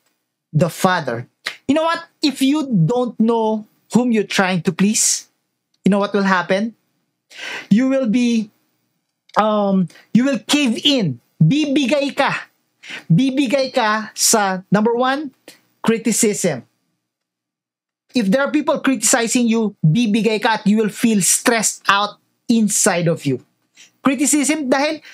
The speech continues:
you're going to think, you know, "People ha-, needs to love me. People needs to love me. They need to love me." So,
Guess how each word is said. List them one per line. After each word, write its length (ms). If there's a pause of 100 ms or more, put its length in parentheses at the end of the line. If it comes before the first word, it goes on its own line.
(140)
you're 160
going 200
to 80
think, 320 (440)
you 80
know, 240 (1120)
"People 240
ha-, 160
needs 320
to 80
love 240
me. 280 (200)
People 280
needs 280
to 80
love 200
me. 240
They 240
need 240
to 80
love 280
me." 320 (160)
So, 280